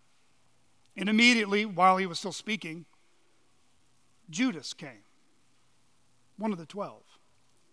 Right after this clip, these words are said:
And with him a crowd with swords and clubs from the chief priests and the scribes and the elders. Now the betrayer had given them a sign, saying, "The one I will kiss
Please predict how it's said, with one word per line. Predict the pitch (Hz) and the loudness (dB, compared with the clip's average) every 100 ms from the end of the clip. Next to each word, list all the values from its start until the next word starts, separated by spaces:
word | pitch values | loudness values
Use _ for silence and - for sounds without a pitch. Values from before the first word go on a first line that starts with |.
| _ _ _ _ _ _ 233 | _ _ _ _ _ _ -2
And | |
with | 233 | 2
him | 277 240 | 4 4
a | |
crowd | - 240 226 247 214 | 4 8 10 10 6
with | 160 | -2
swords | - 220 226 240 165 | 2 4 4 4 -2
and | 147 | -8
clubs | 202 196 202 180 - - | 0 2 2 -4 -12 -14
from | - 147 | -12 -12
the | |
chief | - 202 196 | -8 -8 -6
priests | 180 196 - | -4 -4 -6
and | 160 | -10
the | |
scribes | 135 175 180 190 151 | -8 2 4 4 0
and | |
the | 160 | -4
elders. | 175 214 143 101 - - - - - _ _ _ _ | -4 -4 -10 -20 -18 -16 -16 -20 -20 _ _ _ _
Now | 254 262 | 6 6
the | |
betrayer | 240 196 - 392 349 226 | 4 -2 0 4 6 6
had | 175 | 4
given | 214 208 | 0 0
them | 196 190 | -2 -4
a | 185 | -4
sign, | - 294 262 175 131 | -4 0 2 2 0
saying, | - 233 208 180 160 _ _ _ _ _ _ _ _ _ _ _ _ | -2 0 0 -2 -12 _ _ _ _ _ _ _ _ _ _ _ _
"The | 143 | -16
one | 143 214 240 | -6 0 2
I | |
will | 233 175 | 0 -2
kiss | - - 165 - - - - | -8 -8 -8 -6 -8 -8 -10